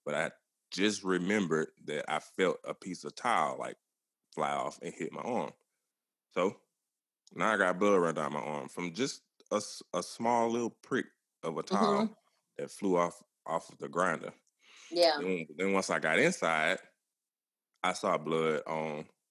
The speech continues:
Speaker 1: the hand that was, uh, holding the grinder. Then it just made me think, it was like, you know what?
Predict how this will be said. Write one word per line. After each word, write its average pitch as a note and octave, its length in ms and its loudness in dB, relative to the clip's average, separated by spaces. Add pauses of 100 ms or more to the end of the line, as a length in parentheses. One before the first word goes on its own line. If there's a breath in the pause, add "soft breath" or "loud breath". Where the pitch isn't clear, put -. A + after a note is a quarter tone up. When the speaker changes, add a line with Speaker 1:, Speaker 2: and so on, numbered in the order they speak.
(180)
Speaker 1:
the D#2+ 140 -6
hand G#2+ 600 2 (560)
that D#2+ 280 0
was, D2+ 520 -2
uh, D2+ 360 -2 (380)
holding A2+ 340 4
the F2+ 100 0
grinder. F#2+ 500 0 (640)
Then G#2+ 160 4
it G#2+ 40 4
just F#2+ 180 0
made F2+ 220 4
me D2 100 -2
think, A#2 280 0
it D#2+ 100 -4
was D2+ 180 -6
like, C#2 240 -12
you G2+ 60 -6
know G2 140 0
what? G2 300 0